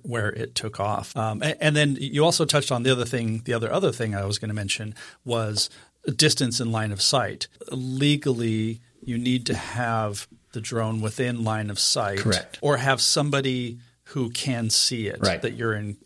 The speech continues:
Speaker 1: in contact with.
Speaker 2: Well, they need to be
Speaker 1: Um,
Speaker 2: standing next to you. So if you're
Speaker 1: Oh, do they? Oh.
Speaker 2: Yeah.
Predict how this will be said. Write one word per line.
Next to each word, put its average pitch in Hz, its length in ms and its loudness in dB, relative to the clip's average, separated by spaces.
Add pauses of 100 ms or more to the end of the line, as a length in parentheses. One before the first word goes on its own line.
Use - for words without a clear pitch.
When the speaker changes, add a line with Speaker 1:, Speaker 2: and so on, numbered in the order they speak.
Speaker 1:
in 117 200 -4
contact - 580 -4
with. - 220 -4
Speaker 2:
Well, 160 200 6
they 170 120 6
need 175 100 6
to 160 80 0
be 151 60 -2
Speaker 1:
Um, 131 40 0
Speaker 2:
standing 131 320 2
next 117 280 -8
to - 40 -10
you. 95 180 -10 (140)
So 180 240 8
if - 120 6
you're 214 200 6
Speaker 1:
Oh, 165 120 10
do 165 100 6
they? 156 160 8
Oh. 147 220 8
Speaker 2:
Yeah. 156 300 6